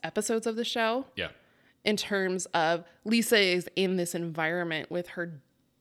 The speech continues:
Speaker 1: dumb dad
Speaker 2: Uh-huh.
Speaker 1: and her brother,
Speaker 2: Mm-hmm.
Speaker 1: and she's very smart,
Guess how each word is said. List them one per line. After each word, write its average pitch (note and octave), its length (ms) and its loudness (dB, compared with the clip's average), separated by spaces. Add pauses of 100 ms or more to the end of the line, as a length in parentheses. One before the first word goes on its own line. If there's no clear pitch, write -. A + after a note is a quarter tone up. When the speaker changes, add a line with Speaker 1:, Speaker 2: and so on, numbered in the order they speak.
Speaker 1:
dumb G3 400 0
dad C3 480 -4 (340)
Speaker 2:
Uh-huh. E2 260 -6 (120)
Speaker 1:
and F#3+ 140 2
her F3+ 120 -2 (300)
brother, D#3 680 0 (240)
Speaker 2:
Mm-hmm. F2+ 320 -4
Speaker 1:
and F#3+ 120 0
she's F#3 220 -2
very G3+ 400 4
smart, A3 480 6